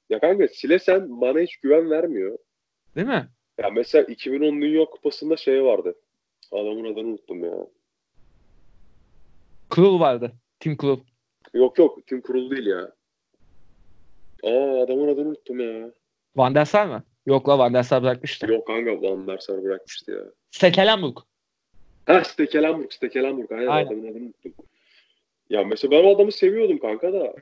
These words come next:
Speaker 2: Hı.
Speaker 1: O da öyle çok amşan bir kaleci değildi de yine iyi iş yapıyordu. Ya mesela
Speaker 2: Hı hı.
Speaker 1: Hollanda'nın kalecileri çok değişik gösterdi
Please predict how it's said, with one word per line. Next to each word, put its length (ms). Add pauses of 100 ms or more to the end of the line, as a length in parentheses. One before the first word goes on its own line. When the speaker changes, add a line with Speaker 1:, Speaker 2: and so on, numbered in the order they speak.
Speaker 2:
Hı. 240
Speaker 1:
O 40
da 40
öyle 160
çok 180
amşan 420
bir 40
kaleci 320
değildi 240
de 120
yine 200
iyi 180
iş 160
yapıyordu. 400 (340)
Ya 80
mesela 260
Speaker 2:
Hı 40
hı. 40
Speaker 1:
Hollanda'nın 400
kalecileri 480
çok 240
değişik 340
gösterdi 420